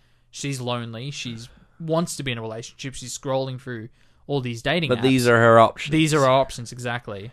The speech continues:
Speaker 1: So it
Speaker 2: Uh,
Speaker 1: works in that context.
Speaker 2: Yeah, and, and obviously that happens again, and it's like we see when Molly goes up to Paul and is looking for help.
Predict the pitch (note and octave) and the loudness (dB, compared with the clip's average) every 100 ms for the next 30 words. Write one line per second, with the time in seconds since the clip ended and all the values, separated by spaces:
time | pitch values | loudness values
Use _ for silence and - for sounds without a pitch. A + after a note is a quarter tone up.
0 | _ - E3+ D#3+ E3 G#3 - C3 C#3 - | _ 0 2 4 2 2 -2 -4 -4 -6
1 | D3+ D3+ C3+ - - F3+ C#3 - A#2 B2 | -8 -10 -10 -14 -2 4 4 4 0 -2
2 | A#2 - C3 C3+ B2 - D#2+ - D3 C3+ | -4 -6 -4 -4 -8 -12 -10 2 2 2
3 | B2+ A#2+ A#2+ A2 A2 G#2+ G#3 E3+ C3 B2 | 4 4 4 2 -2 4 6 6 2 0
4 | A#2 A#2+ A2 A2+ - A2 A2 A2 C3 B2 | 2 2 0 -4 -4 0 0 4 4 4
5 | A#2+ A2+ G#2+ - - - D#3+ D3 C#3 C3 | 4 2 0 -8 -6 4 8 10 10 8
6 | A#2+ A2+ A2+ G#2+ A#2 B2 A#2+ A#2 A2+ C3+ | 2 0 -4 -4 -6 -6 -10 -10 -2 2
7 | C3 | 2